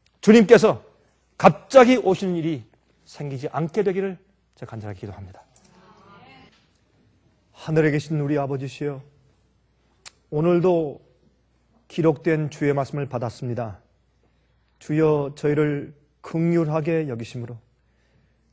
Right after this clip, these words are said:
저희 마음은 무뎌지지 않게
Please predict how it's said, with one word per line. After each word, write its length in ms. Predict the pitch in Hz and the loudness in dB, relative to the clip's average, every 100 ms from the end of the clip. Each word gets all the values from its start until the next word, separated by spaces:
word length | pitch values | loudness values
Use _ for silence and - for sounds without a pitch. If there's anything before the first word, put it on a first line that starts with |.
| _ | _
저희 260 | 139 139 | -2 0
마음은 600 | 143 135 139 139 139 139 139 120 | 0 0 0 -2 -4 -8 -12 -8
무뎌지지 580 | 127 131 143 135 123 139 | -4 2 2 0 -6 -6
않게 520 | 123 113 139 123 | -6 -6 -6 -8